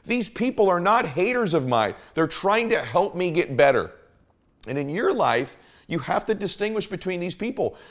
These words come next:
because many of us today, we're just sloughing it all off into the hater category.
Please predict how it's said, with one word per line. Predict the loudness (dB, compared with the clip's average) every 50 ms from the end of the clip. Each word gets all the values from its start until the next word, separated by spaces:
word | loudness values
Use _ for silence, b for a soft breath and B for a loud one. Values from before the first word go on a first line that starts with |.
| B B
because | -4 -4 -2 -2
many | -2 -2 -2 0 0 0 2 2
of | 2 2
us | 0 -4 -4
today, | -4 -4 -2 -2 -2 -4 -6 B B B B
we're | B 2 2
just | 2 0 0
sloughing | 2 2 2 2 2 2 2
it | 4 6
all | 6 6 6 6
off | 4 4 2
into | 2 0 2
the | 2 0
hater | 2 2 2 2 0
category. | 0 2 2 2 0 0 -4 -4 -4 -6 -6